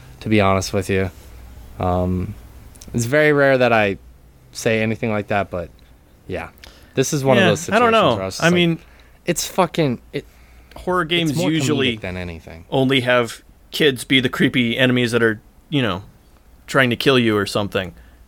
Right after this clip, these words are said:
Speaker 2: So, I don't know.
Speaker 1: Yeah. Uh, well, I mean, if, <laughs> if you're gonna, <laughs> if you're gonna play a horror game, expect creepy,
Speaker 2: Yeah.
Speaker 1: disgusting, gross shit. I mean, I'm not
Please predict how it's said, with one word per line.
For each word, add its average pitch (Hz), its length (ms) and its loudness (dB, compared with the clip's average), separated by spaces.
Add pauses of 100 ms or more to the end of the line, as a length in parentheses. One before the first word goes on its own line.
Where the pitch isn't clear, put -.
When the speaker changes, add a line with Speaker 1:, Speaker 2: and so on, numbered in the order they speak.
(140)
Speaker 2:
So, 95 360 -6 (1120)
I 160 80 2
don't 135 120 4
know. 98 180 0 (1000)
Speaker 1:
Yeah. - 100 -20 (360)
Uh, 139 60 -2
well, 151 220 0 (540)
I 165 60 4
mean, 185 320 4
if, 170 240 -2 (420)
<laughs> - 480 -18
if 214 220 0
you're 254 140 4
gonna, 233 160 2 (300)
<laughs> - 300 -20
if 311 300 0
you're 403 100 0
gonna 285 160 2
play 262 220 0
a 233 80 4
horror 220 380 2
game, 156 260 2
expect 170 480 -2
creepy, 190 360 -2
Speaker 2:
Yeah. 156 80 2
Speaker 1:
disgusting, 151 520 0
gross 139 280 0
shit. - 380 -2
I 135 120 -2
mean, 135 160 0
I'm 135 160 -2
not 135 180 0